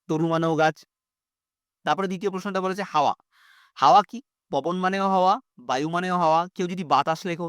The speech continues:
তাও হবে। বন, তিন নম্বর প্রশ্নটা বন বলেছে, জঙ্গল বা অরণ্য। বুঝতে পেরেছ?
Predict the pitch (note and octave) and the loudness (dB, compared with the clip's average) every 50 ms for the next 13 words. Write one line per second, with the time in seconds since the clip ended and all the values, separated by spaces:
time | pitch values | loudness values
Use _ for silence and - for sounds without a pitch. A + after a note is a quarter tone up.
0 | D#3+ - C#3+ C3+ D3+ E3 E3+ D#3+ D3 C#3+ D3 D3 _ _ _ _ _ _ _ _ | -8 -4 0 0 0 2 2 0 0 -2 -4 -8 _ _ _ _ _ _ _ _
1 | _ _ _ _ _ _ - - A#2+ B2 D#3 F3 G3+ A3+ A#3+ - _ _ _ _ | _ _ _ _ _ _ -16 -10 -4 0 2 2 2 2 0 -4 _ _ _ _
2 | _ _ _ _ _ _ _ _ _ G3 F#3+ G3 G3+ G3+ G3 F#3+ F#3+ G#3+ G#3 G3 | _ _ _ _ _ _ _ _ _ -4 -2 -2 0 0 -2 -2 -2 -2 -4 -2
3 | D#3+ D#3+ E3 F3 F#3 F#3 F#3 F3+ F3+ F3 F#3+ - - _ _ _ _ _ _ _ | 0 2 2 2 2 0 0 -2 -2 -2 -4 -8 -8 _ _ _ _ _ _ _
4 | _ _ - C3 A#2+ C#3+ D3+ D#3 F3 F3+ F#3+ A3 C4+ D4+ - _ _ _ _ _ | _ _ -20 -10 -2 0 0 2 2 2 2 2 2 0 -4 _ _ _ _ _
5 | _ _ - D3+ - - - D3+ C3 A2+ G2 F2+ F2+ - _ _ _ _ _ _ | _ _ -2 -2 -2 0 2 0 0 0 -2 -6 -10 -18 _ _ _ _ _ _
6 | _ _ _ _ _ _ _ _ _ _ _ _ - D3+ E3 - A3 G#3+ G#3 F#3+ | _ _ _ _ _ _ _ _ _ _ _ _ -6 -6 -4 -2 0 0 0 0